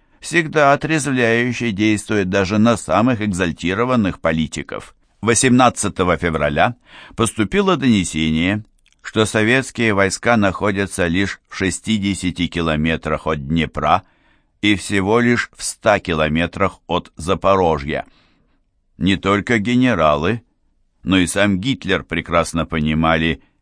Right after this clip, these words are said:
чего стоят сто километров век мотора и гусениц – при отсутствии сплошного фронта. Прямой опасности штабу группы армий в Запорожье всё же не было. В Днепропетровск, начиная с восемнадцатого февраля, прибывала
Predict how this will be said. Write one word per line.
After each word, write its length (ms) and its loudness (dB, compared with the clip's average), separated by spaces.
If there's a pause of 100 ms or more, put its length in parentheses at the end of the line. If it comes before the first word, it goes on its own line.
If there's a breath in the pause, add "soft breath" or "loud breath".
(180)
чего 340 2
стоят 560 0
сто 300 -2
километров 760 -2
век 400 -4 (100)
мотора 640 2
и 200 -4
гусениц – 720 -2 (400 soft breath)
при 140 2
отсутствии 680 0
сплошного 680 0
фронта. 580 -2 (760 loud breath)
Прямой 460 4
опасности 760 0
штабу 500 0
группы 580 -2
армий 440 2
в 40 -6
Запорожье 640 -2
всё 240 -4
же 160 -4
не 240 -2
было. 320 -4 (460)
В 80 -8
Днепропетровск, 1120 -2
начиная 540 0
с 80 -10
восемнадцатого 840 -2
февраля, 460 0
прибывала 640 2